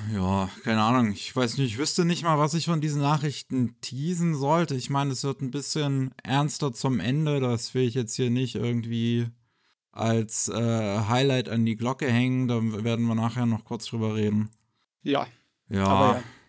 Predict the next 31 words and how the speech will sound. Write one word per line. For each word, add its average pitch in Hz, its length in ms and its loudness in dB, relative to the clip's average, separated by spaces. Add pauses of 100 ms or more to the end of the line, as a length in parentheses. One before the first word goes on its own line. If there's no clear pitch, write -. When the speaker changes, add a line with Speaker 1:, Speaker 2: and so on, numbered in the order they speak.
(240)
Speaker 2:
wir 185 300 2
haben 165 180 4
am 135 120 2
Ende 143 280 2
sowieso 123 360 0
immer 127 340 0
etwas 127 360 -6
ernstere - 540 -10
Themen, 117 440 -10
ne? 139 180 -4 (500)
Speaker 1:
Ach 123 220 -2
ja. 98 320 0 (800)
Wenn, 123 400 0
wenn 139 160 -2
die 131 140 -2
Welt 131 420 2
nur 127 340 0
so 117 180 -6
schön 101 360 0
wäre. 95 420 0 (420)
Speaker 2:
Wenn 143 140 -2
sie 135 160 -4
alberner 127 440 0
wäre, 120 300 -2
wäre 117 240 0
auch, 120 240 -10
Speaker 1:
Ja. 107 180 0
Speaker 2:
auch 107 100 -6
in 120 80 -6
Ordnung. 123 300 -10 (300)
Speaker 1:
<laughs> 208 500 4